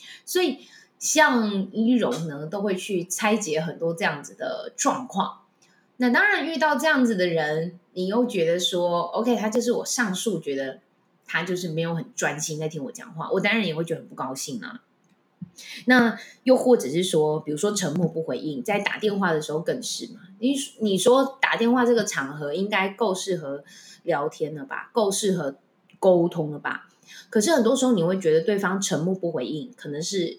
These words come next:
咚，你问他一个问题，他都不回你。所以当他不回答你问题的时候，你就会觉得他为什么不回应你，然后你就会觉得他很烦，可能没有认真在听，他可能把手机夹着，或者是你知道开扩音，然后就完全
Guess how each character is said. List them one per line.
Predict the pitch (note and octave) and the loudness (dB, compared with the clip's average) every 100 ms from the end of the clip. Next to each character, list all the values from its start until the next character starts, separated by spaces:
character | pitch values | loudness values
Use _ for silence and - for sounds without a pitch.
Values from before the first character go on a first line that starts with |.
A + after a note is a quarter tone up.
| _ _ | _ _
咚， | D#3+ A#3+ G3 - - _ _ | 4 6 2 -6 -18 _ _
你 | E3 | -4
问 | F3 D#4+ | 0 0
他 | D#4 C4+ | 0 2
一 | |
个 | A#3 | 4
问 | A3 | 2
题， | F#3+ - | 0 -4
他 | F#3 | -6
都 | F3 | -6
不 | E3+ | -8
回 | - B2+ | -12 -14
你。 | - - _ _ _ _ _ _ | -14 -20 _ _ _ _ _ _
所 | - | -4
以 | C#4 | -2
当 | E4+ | 0
他 | G4 G4 | 0 0
不 | - | 0
回 | - D#3+ | 0 0
答 | E3 D#3+ | 0 -2
你 | F3+ | -2
问 | C#3 F3+ | -4 -6
题 | F3+ C#3 | -6 -8
的 | |
时 | C#3 C3+ | -6 -6
候， | C#3+ D#3 - _ _ _ _ _ _ - | -4 -4 -6 _ _ _ _ _ _ -4
你 | F#3+ | 0
就 | F4 | 2
会 | A4 | 0
觉 | - | 0
得 | D#3 E3 | 0 0
他 | F#3 | 0
为 | G3+ | -2
什 | D#3 | -4
么 | |
不 | C#3 E3+ | -6 -8
回 | D3+ C3 | -4 -4
应 | D#3 | -6
你， | - - _ | -10 -18 _
然 | E3+ F#3 | -4 -2
后 | D#3 | -2
你 | |
就 | D3+ | -4
会 | D#3+ | -4
觉 | D3+ | -6
得 | |
他 | - E3 | -10 -10
很 | C#3 | -10
烦， | - - A2+ A2+ - - | -10 -6 -4 -6 -12 -8
可 | E3+ | -2
能 | G3 | 2
没 | |
有 | A#3+ | 4
认 | A#3 G#3 | 4 2
真 | F3+ | -2
在 | F3 | -6
听， | E3+ - D3+ D3+ - _ - | -8 -12 -12 -12 -16 _ -8
他 | D4+ | 0
可 | C4 | 0
能 | F#3 | 2
把 | E3 | 0
手 | E3 A#2+ | 0 -4
机 | A#2+ D3 D#3 - | -8 -12 -12 -8
夹 | D#3 - D#3 | -6 -4 -4
着， | - - | -6 -4
或 | - G#3+ | -2 -2
者 | B2 | -2
是 | F3+ | -6
你 | C3+ | -4
知 | |
道 | B2+ C#3 | -4 -6
开 | F#3+ F#3 | -4 -4
扩 | F#3 F#3 B2 | 0 0 0
音， | C3 C#3 | -2 -6
然 | B2+ | -4
后 | F3 | -4
就 | F3+ | -2
完 | B2+ D#3 | -4 -4
全 | F#3+ C#3 D3 | -4 -6 -6